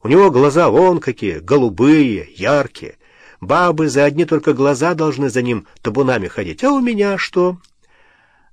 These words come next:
«А ну повернитесь», нахально скомандовала Настя.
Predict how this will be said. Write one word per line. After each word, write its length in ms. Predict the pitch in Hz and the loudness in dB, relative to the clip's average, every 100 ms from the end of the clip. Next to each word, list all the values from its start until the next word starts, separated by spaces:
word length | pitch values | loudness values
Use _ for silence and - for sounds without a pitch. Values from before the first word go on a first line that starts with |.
| _ | _
«А 100 | 196 | 0
ну 100 | 233 | 2
повернитесь», 800 | 170 131 110 101 90 185 - - _ _ _ - | 2 0 0 -4 -2 -4 -4 -14 _ _ _ -10
нахально 460 | 107 - 160 196 196 | -8 -4 -4 -4 -8
скомандовала 680 | - 113 101 117 123 123 | -4 -2 -2 -4 -4 -4
Настя. 440 | 104 95 - 101 | -4 -6 -10 -14